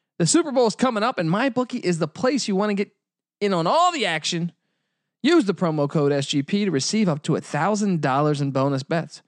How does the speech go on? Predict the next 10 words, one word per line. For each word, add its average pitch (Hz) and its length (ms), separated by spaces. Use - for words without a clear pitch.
That's 104 160
promo 202 420
code 131 320
S 214 220
G 165 200
P. 117 360
You 185 120
play, 165 400
you 269 140
win, 202 340